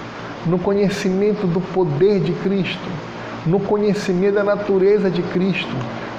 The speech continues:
no conhecimento das santas obras de Cristo, no conhecimento da sabedoria de Cristo,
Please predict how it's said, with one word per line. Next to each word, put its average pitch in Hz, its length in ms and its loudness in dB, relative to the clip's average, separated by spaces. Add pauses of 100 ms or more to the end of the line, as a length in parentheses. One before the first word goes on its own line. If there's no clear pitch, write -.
no 220 140 0
conhecimento 208 680 0
das 190 220 2
santas 202 600 0
obras 185 300 2
de 156 80 -2
Cristo, 180 540 -2 (760)
no 214 160 2
conhecimento 220 680 0
da 220 80 4
sabedoria 202 720 4
de 180 120 2
Cristo, 185 540 -2